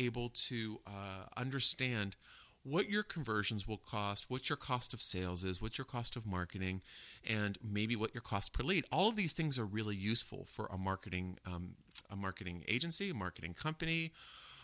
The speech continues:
or if you're just, uh, the head of marketing for whatever company that you're in. This is, this is really important stuff.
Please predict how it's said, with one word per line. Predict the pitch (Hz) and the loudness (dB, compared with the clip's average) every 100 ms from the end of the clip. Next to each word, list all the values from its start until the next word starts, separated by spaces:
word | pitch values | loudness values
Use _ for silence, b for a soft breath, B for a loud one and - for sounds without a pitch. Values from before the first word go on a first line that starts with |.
| 107 - | -18 -4
or | 117 131 | 2 2
if | 113 120 | 2 0
you're | |
just, | 117 - - | 4 4 6
uh, | 110 104 | 2 2
the | 107 | 0
head | 104 120 | 0 0
of | 117 113 | 0 0
marketing | 139 127 95 90 | -2 0 -2 -2
for | - 104 98 - | -6 -2 -2 -4
whatever | 95 101 104 104 | -6 -2 -2 -4
company | 104 101 104 95 | -6 -6 -4 -6
that | 95 | -6
you're | 98 123 | -6 -4
in. | 98 92 | -2 0
This | 104 | 2
is, | 131 110 - 123 | 2 2 0 0
this | 117 139 | 0 2
is | 120 113 | 0 -4
really | 110 113 117 | -4 -2 -4
important | 107 107 92 110 | -4 -4 -2 -2
stuff. | - 208 - - | -2 -2 -4 -8